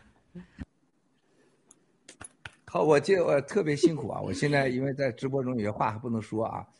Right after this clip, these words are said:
咱们这个，大家看到小司机的时候，我再多说两句啊。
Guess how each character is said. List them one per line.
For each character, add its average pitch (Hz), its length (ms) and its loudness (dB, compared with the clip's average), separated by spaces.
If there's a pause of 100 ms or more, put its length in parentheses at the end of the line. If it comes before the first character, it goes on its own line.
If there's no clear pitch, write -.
(200)
咱 120 160 2
们 120 200 2
这 110 160 -4
个， 95 380 -8 (460)
大 190 80 10
家 202 120 12
看 214 220 2
到 190 60 2
小 143 160 -2
司 165 180 -4
机 156 120 -2
的 - 20 -2
时 151 80 0
候， 123 60 0
我 107 100 -4
再 147 160 -4
多 131 180 -4
说 135 160 -6
两 107 160 -8
句 - 140 -10
啊。 - 240 -18